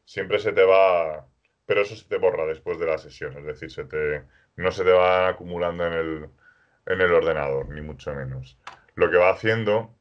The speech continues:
es... Eh, perdón un momento, que está aquí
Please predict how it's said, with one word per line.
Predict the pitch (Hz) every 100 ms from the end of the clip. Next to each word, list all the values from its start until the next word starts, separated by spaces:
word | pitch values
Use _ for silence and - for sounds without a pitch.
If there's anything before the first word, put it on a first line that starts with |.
| _ _ _ _ _ _ _ _ _ _ -
es... | 92 95 - - - _ _ _ _ _ _ _ -
Eh, | 95 92 90 87 85 82 82 80 85 87 _ _ _ _ _ _ _ _ _ _ _ _ _ _ _ _ _
perdón | 90 87 87
un | 87
momento, | 85 101 104 104
que | 87
está | - 95 85
aquí | 82 87